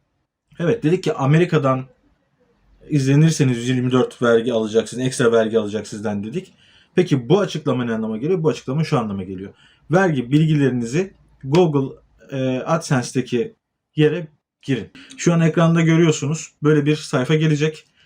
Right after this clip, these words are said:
Bu sayfada bireysel veya tüzel kişilik olarak seçim yapmanız gerekiyor. Zaten bilmeniz gereken bir noktada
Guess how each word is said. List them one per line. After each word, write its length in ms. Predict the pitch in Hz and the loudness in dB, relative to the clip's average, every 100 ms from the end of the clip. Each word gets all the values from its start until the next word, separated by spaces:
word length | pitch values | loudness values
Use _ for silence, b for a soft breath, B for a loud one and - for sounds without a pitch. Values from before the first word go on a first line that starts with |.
| b b | b b
Bu 120 | 180 | -6
sayfada 640 | 190 151 135 120 160 143 120 | 0 0 0 0 -2 -2 0
bireysel 540 | 135 143 - 202 202 _ _ _ 170 | 2 2 -2 -4 -6 _ _ _ 0
veya 340 | 160 165 196 | 2 2 -4
tüzel 360 | - 165 143 131 | -4 -2 -2 -4
kişilik 340 | - 117 110 | -10 -10 -6
olarak 320 | 113 104 95 | -6 -6 -8
seçim 320 | - 135 180 | -8 -8 -6
yapmanız 380 | 180 170 175 165 | -6 -4 -4 -4
gerekiyor. 420 | 160 160 165 202 - b b b | -2 -4 -4 -8 -8 b b b
Zaten 600 | 127 185 202 143 151 - _ _ - | -2 0 0 -4 -6 -8 _ _ -2
bilmeniz 460 | 139 156 175 170 | 0 2 2 2
gereken 600 | 131 123 113 - 139 135 | 2 0 -2 -4 -2 -2
bir 200 | 135 139 | -2 -2
noktada 500 | 135 131 160 143 196 | -2 -2 -2 -2 -4